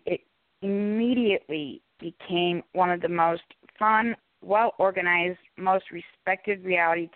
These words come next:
T V events in the nation. And we're so lucky because every year around this time, Jillian joins us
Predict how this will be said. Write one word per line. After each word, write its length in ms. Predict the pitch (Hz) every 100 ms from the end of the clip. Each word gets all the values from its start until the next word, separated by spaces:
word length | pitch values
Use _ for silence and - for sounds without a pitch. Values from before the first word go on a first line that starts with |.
| -
T 260 | 196 185 -
V 240 | 175 175 -
events 420 | 170 180 175 175 - - -
in 280 | 180 185 180
the 60 | 175
nation. 680 | 165 160 160 - 147 131 - - - - - - - _
And 200 | 175 185
we're 160 | 190 185 -
so 160 | 247 240
lucky 340 | 220 208 202
because 380 | 196 185 - 185 - -
every 340 | 185 208 233
year 260 | 208 190 185
around 280 | 175 160 165
this 80 | 175 -
time, 300 | - 160 170 165
Jillian 340 | 170 175 180 185
joins 360 | 165 165 165
us 160 | 160